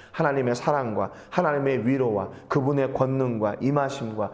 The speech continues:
그분의 구원하시는 역사가 우리의 입술을 통해서 오늘도 이렇게 풍성하게 증거되고 드러나고 보여지는 그런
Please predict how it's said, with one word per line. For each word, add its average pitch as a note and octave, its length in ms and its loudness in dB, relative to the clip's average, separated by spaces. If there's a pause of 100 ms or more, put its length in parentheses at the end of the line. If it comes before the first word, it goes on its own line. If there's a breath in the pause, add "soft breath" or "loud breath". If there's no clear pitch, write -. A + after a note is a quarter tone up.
(180 loud breath)
그분의 C#3 440 2
구원하시는 C#3+ 760 0
역사가 B2 640 -2 (220 loud breath)
우리의 C#3+ 480 2
입술을 D3 600 -2
통해서 G2+ 360 -6
오늘도 G#2+ 640 -2 (180 loud breath)
이렇게 G2+ 260 -2
풍성하게 C3 800 -2
증거되고 A#2+ 840 0 (300 loud breath)
드러나고 C#3+ 580 0
보여지는 G#2 560 -2 (500)
그런 A#2+ 400 0